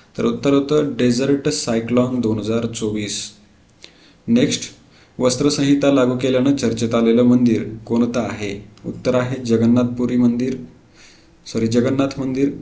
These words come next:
ओडिशामधील पुरी या ठिकाणी आहे. नेक्स्ट, गर्भाशयाच्या ग्रीवेचा कर्करोग जागरूकता महिना कोणता? उत्तर आहे जानेवारी.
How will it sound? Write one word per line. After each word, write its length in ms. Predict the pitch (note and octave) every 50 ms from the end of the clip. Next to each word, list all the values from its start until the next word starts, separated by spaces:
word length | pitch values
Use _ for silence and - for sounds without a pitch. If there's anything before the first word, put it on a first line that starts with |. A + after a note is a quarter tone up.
| -
ओडिशामधील 600 | A#2 A2+ A#2+ B2 B2 B2+ B2 B2 A#2+ A#2 C3+ C#3+ -
पुरी 300 | - - A#2+ A2+ A2+ A2+
या 100 | A2+ A2
ठिकाणी 340 | A2+ A2+ A2 A2 A2 G#2+ A2+ -
आहे. 460 | - G#2 G2+ G2+ G2+ G2 - - - - - _ _ _ _ _ _ _ _ _ _ _ _ _ _ _ _ _ _ _ _ _ _ _ _ _ _ _ _ _ - - - - - - - - _ _ -
नेक्स्ट, 320 | A#2 A#2 B2+ - - - - - - - _ - - _ _ - A#2+ A#2+
गर्भाशयाच्या 720 | B2 B2 A#2+ C3 C#3+ C#3+ D3+ D3+ C#3+ C#3+ - D3+ D3 D3
ग्रीवेचा 500 | C#3 A#2 C3 B2+ B2 B2 A#2+ - C3 B2+
कर्करोग 580 | B2 B2+ A#2+ A#2 A#2 A#2+ A2+ A#2 A#2+ A#2+ B2
जागरूकता 520 | A2+ A2 G#2 G#2 A2+ A2 A2 - - A2+ A2+
महिना 320 | A2+ A2+ A2+ B2 B2 A#2+
कोणता? 640 | A2 - - - A2+ A2 G#2+ - - G2 - - - - - - _ _ - -
उत्तर 280 | - - - B2+ B2
आहे 280 | B2+ B2+ B2+ C#3+ C#3 B2+
जानेवारी. 600 | - A#2+ A2 G#2+ G#2+ G#2 G#2+ G#2 G#2 G2 E2+